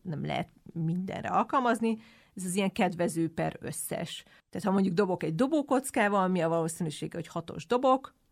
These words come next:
Hát összesen ugye hat darab szám van a dobókockán, abból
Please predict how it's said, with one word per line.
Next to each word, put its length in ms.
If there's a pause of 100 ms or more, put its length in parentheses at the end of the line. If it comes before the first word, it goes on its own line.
Hát 260
összesen 500
ugye 240
hat 380
darab 300
szám 400
van 380
a 60
dobókockán, 960
abból 420